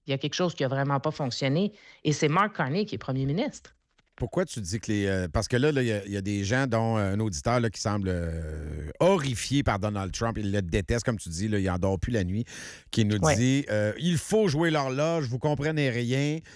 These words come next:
Speaker 2: Euh, les démocrates s'en viennent, euh, au mois de novembre, la manette a été tirée. » Il va se, bon, là, d'abord, peut-être que tu pourrais juste nous remettre les choses en perspective. Euh, il y
Speaker 1: Bon,
Speaker 2: a
Speaker 1: je
Speaker 2: pas
Speaker 1: vais
Speaker 2: de
Speaker 1: la
Speaker 2: garan-,
Speaker 1: remettre
Speaker 2: il y a
Speaker 1: en
Speaker 2: pas de
Speaker 1: perspective.
Speaker 2: garantie, là, que les démocrates, euh,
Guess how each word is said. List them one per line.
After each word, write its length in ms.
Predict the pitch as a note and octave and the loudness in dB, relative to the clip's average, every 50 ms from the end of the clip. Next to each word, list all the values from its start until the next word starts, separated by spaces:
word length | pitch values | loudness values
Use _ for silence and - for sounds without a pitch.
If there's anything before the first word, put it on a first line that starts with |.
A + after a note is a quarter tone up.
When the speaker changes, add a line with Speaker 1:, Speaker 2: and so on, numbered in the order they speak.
| - - - - - | -20 -20 -12 -6 -4
Speaker 2:
Euh, 280 | A2 A2+ A2+ A2+ A2+ A2 A2 | -2 0 0 0 0 -2 -2
les 160 | A2+ C3 B2+ | -2 0 0
démocrates 500 | A2+ C#3+ C#3+ C#3+ C#3 B2 - C3 D#3 D3 | 2 2 2 2 2 0 0 0 -2 0
s'en 300 | - D#3+ C#3+ C3 B2+ B2 | 0 0 0 2 0 0
viennent, 520 | G2 G2+ C3 C3+ C#3 C#3+ C#3+ D3 D3 C#3+ | -2 0 0 2 2 2 0 0 -2 0
euh, 120 | C3 A#2+ A#2+ | 0 0 0
au 20 | |
mois 160 | A#2+ B2+ C3+ | 0 0 0
de 60 | C3+ C3+ | 2 2
novembre, 560 | C3 B2 A#2+ A2 B2 B2+ B2+ C3+ C3+ C3+ B2+ | 2 2 2 2 2 0 0 0 0 0 0
la 100 | A#2+ A2+ | 0 0
manette 300 | A2+ A#2 A#2+ C3 B2+ C#3 | 0 0 0 0 2 2
a 80 | B2+ | 2
été 180 | A2+ - B2+ A#2 | 2 2 -2 -2
tirée. » 800 | - - - B2 A#2 A2 A2 F#2 F2+ A#2 B2+ C3 C3 C3 C3 C3 | -2 -2 -2 0 0 0 0 -2 0 0 2 2 2 2 0 0
Il 60 | B2 | 0
va 100 | G#2+ A2+ | 0 -2
se, 100 | G#2+ G#2 - - - - - - | -2 -4 -6 -8 -12 -20 -8 -4
bon, 160 | - A2+ G#2 - - | -2 -2 -2 -2 -2
là, 220 | - A#2 D3 D#3+ | 0 2 2 2
d'abord, 600 | C3+ C3 A#2 A2 C3+ D3+ D#3+ D#3 D3 A#2+ A2 - _ - | 2 0 2 2 2 2 2 0 -2 -4 -8 -12 _ -12
peut-être 280 | A#2 - C3 C#3 A#2+ | -8 -6 -4 -4 -4
que 100 | - B2 | -4 -6
tu 80 | - - | -6 -4
pourrais 160 | - A2+ A2+ | -2 -2 0
juste 180 | A#2 D3+ C#3 - | 0 0 -2 -2
nous 80 | C3+ | -2
remettre 320 | G2+ G2 A2+ C3 - - B2 | -2 0 0 -2 -2 -2 -2
les 100 | A2+ G2+ | -2 -2
choses 220 | - C3+ C#3+ B2+ | 0 -2 0 0
en 100 | A#2+ G2+ | 0 0
perspective. 680 | - A2+ G2+ - - G#2+ F#2 - - - C#3 D3+ E3 E3 C3 - - - - - - - - | 0 0 -2 -2 -2 -2 -2 -2 -2 -2 0 0 -2 -2 -6 -10 -16 -20 -20 -20 -10 -4 0
Euh, 280 | G2 G2 G2+ G2+ G2 - - | 2 2 2 2 0 -2 0
il 40 | D3 | 2
y 20 | |
Speaker 1:
Bon, 100 | D3+ B2+ | 2 2
Speaker 2:
a 80 | A#2 A2+ | 2 2
Speaker 1:
je 80 | - | 2
Speaker 2:
pas 80 | - - | 2 2
Speaker 1:
vais 40 | - | 4
Speaker 2:
de 20 | D#3+ | 4
Speaker 1:
la 60 | E3+ | 4
Speaker 2:
garan-, 100 | - F3 | 2 2
Speaker 1:
remettre 200 | - D#3+ - - | 2 0 0 0
Speaker 2:
il 60 | - | -2
y 20 | E3+ | -2
a 20 | |
Speaker 1:
en 40 | D3 | 0
Speaker 2:
pas 120 | - - A3 | 0 -2 -2
de 80 | F3 | -2
Speaker 1:
perspective. 200 | C#3+ F3+ D#3+ C#3+ | -2 -2 -2 0
Speaker 2:
garantie, 540 | C#3+ D3+ D3+ D3 C#3 B2 - - - G3+ F#3+ | 0 0 0 -2 -2 -4 -6 -6 -6 -4 -2
là, 120 | D#3 C#3+ C#3 | 0 0 0
que 120 | - C3 | 0 -2
les 120 | A2+ A#2+ | -2 -2
démocrates, 560 | A#2 G#2+ B2 B2 B2+ A#2+ - - C#3 D3+ D3 - B2+ | 0 -2 0 0 0 0 0 0 -2 -2 -2 -2 -2
euh, 260 | B2 A#2 A#2 A#2 A2+ | -4 -2 -4 -6 -6